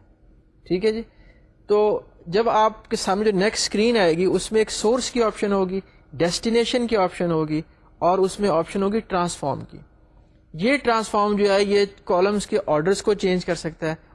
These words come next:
اور کچھ چیزیں کر سکتا ہے۔ تو آپ کے سامنے اسکرین پہ کیا آئے گا، میں وہ آپ کو دکھاتا ہوں۔ آپ ایک نظر اسکرین پہ ڈالیں۔ اب یہ جو آپ باکس دیکھ رہے ہیں، جس کو کہ انسرکل کیا گیا ہے،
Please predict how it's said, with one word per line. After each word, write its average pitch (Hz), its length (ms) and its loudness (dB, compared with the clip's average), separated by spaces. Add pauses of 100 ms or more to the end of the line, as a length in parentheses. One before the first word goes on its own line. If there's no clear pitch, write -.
(120)
اور 185 180 4
کچھ 196 220 -2
چیزیں 175 260 0
کر 156 120 0
سکتا 160 380 -4
ہے۔ 170 60 -6 (580)
تو 190 160 0 (100)
آپ 165 240 0
کے 208 80 2
سامنے 190 300 0
اسکرین 196 340 0
پہ 196 120 0
کیا 185 200 2
آئے 190 120 4
گا، 185 100 2
میں 165 180 0
وہ 156 140 2
آپ 147 140 -2
کو 147 80 -2
دکھاتا 139 380 -4
ہوں۔ 180 120 -2 (280)
آپ 156 240 2
ایک 160 100 0
نظر 160 140 0
اسکرین 160 340 -2
پہ 165 100 -2
ڈالیں۔ 147 300 0 (600)
اب 233 180 0
یہ 254 140 2
جو 240 180 2
آپ 220 120 4
باکس 180 460 0
دیکھ 175 200 0
رہے 202 80 2
ہیں، 185 100 2
جس 170 160 -2
کو 202 140 0
کہ 196 100 -2
انسرکل 185 520 0
کیا 180 240 0
گیا 160 340 2
ہے، 139 100 -2